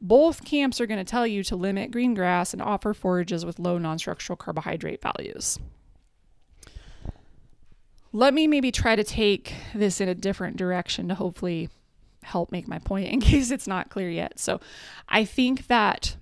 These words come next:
you know, most everyone would agree that only certain horses are going to develop laminitis when turned out on green grass, right? There are many horses that are living their best life out in pastures, as lush as they come, and they,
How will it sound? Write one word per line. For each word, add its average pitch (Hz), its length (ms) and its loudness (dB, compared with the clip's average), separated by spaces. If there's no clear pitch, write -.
you 202 100 -6
know, 185 160 -4
most 233 320 2
everyone 294 420 4
would 240 120 4
agree 190 380 2
that 196 260 -2
only 208 260 -2
certain 240 400 0
horses 196 400 0
are 190 60 -2
going 175 280 0
to - 140 -6
develop 175 420 0
laminitis 165 580 -2
when 170 140 -4
turned 175 280 -4
out 156 140 -2
on 156 140 -2
green 160 200 -6
grass, - 480 -8
right? 190 300 -4
There 185 140 0
are 175 80 -2
many 170 360 -2
horses 233 380 0
that 214 100 -2
are 196 100 0
living 190 340 -2
their 180 140 -4
best 180 320 0
life 202 360 -2
out 170 160 -4
in 220 120 -2
pastures, 185 800 -4
as 185 140 -2
lush 165 260 2
as 254 100 0
they 285 120 0
come, 220 460 2
and 190 160 -2
they, 175 260 -2